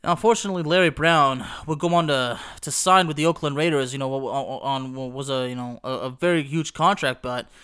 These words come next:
Larry Brown was unable to make an impact with the Raiders because, you know, suffered two, you know, ha-, had two seasons, you know, where he was just plagued with injuries. So, of course, after that season, Neil O'Donnell left the Pittsburgh Steelers to sign with the New York Jets.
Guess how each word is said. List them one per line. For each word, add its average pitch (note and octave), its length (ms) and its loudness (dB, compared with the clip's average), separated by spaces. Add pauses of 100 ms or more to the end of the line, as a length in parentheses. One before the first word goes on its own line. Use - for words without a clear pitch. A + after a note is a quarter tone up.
(600)
Larry A3+ 160 4
Brown G#3 220 6
was D#3+ 160 -2
unable G3 280 2
to F3+ 60 0
make F3 180 0
an E3 120 0
impact D#3+ 400 -4
with C#3 140 -10
the B2 220 -6
Raiders C3 360 -2
because, B2 520 -6 (520)
you C3 80 -12
know, C#3 100 -4
suffered D3+ 380 -2
two, G#3+ 260 -2
you D3 140 -4
know, C#3+ 100 0
ha-, C3+ 80 -8
had C#3 420 -4
two B3 160 -2
seasons, E3 480 -4
you B2+ 60 -10
know, B2 100 -6
where C3 160 -4
he D3 80 -4
was C#3 140 -4
just - 180 -10
plagued E3+ 280 -4
with C#3 140 -10
injuries. C#3 440 -8
So, B2+ 320 -12 (2000)
of - 80 -20
course, F#3 180 0
after E3+ 160 -4
that D#3 160 0
season, D3 680 -4
Neil D#3+ 260 0
O'Donnell D#3 360 4
left D#3 220 0
the C#3 80 -6
Pittsburgh D3+ 320 -6
Steelers E3 420 -4
to C#3 80 -8
sign D3+ 260 -2
with C#3+ 100 -6
the C3+ 80 -4
New D3 120 -4
York B2+ 200 -4
Jets. D3+ 580 -4